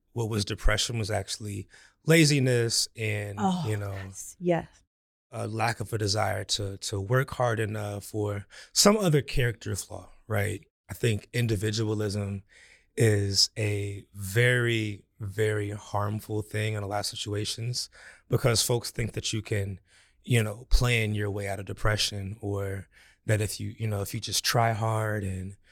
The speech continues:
Speaker 1: you know, become an extrovert, for example, to do different things that, again, aren't in your nature and you can't just pick up and do every day, that, you know, the things that they're calling laziness or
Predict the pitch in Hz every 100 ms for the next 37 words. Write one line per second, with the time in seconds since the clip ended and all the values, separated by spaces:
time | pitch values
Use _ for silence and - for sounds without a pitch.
0 | - _ _ 123 110 104 101 - 117 110
1 | 104 - - 98 95 98 - 110 101 104
2 | 101 107 98 104 104 - 104 113 110 107
3 | - 104 104 - - - 147 156 110 -
4 | 127 - 123 113 104 101 113 - 147 175
5 | _ _ _ - 113 107 107 - - 101
6 | 113 - 127 117 - 101 104 113 117 117
7 | 123 127 135 _ _ _ 120 110 107 98
8 | 101 _ _ 117 110 107 127 - 110 117
9 | - 123 117 104 104 104 98 - 104 120
10 | 135 123 113 104 98 92 98 98 98 -
11 | - - - _ _ - 113 110 127